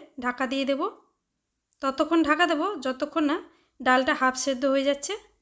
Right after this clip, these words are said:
পাঁচ ছ মিনিট পর ঢাকা খুলে চেক করে নেব। ডালটা এখানে হাফ সেদ্ধ হয়ে গেছে। এবার দিয়ে দেব বরবটি আলু ভাজা।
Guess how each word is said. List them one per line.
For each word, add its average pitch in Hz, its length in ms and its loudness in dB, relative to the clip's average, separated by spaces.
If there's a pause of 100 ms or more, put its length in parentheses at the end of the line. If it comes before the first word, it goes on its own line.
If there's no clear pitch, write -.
(560)
পাঁচ 269 220 2
ছ - 80 -2
মিনিট 320 300 6
পর 320 160 4 (140)
ঢাকা 247 260 -4
খুলে 285 300 -2
চেক 254 200 0
করে 269 200 0
নেব। 277 120 -2 (720)
ডালটা 269 320 4
এখানে 320 240 2
হাফ 262 220 2
সেদ্ধ 269 260 0
হয়ে 285 200 6
গেছে। 294 240 0 (560)
এবার 277 280 2
দিয়ে 294 160 4
দেব 302 140 2 (200)
বরবটি 262 400 2
আলু 269 180 2
ভাজা। 247 340 0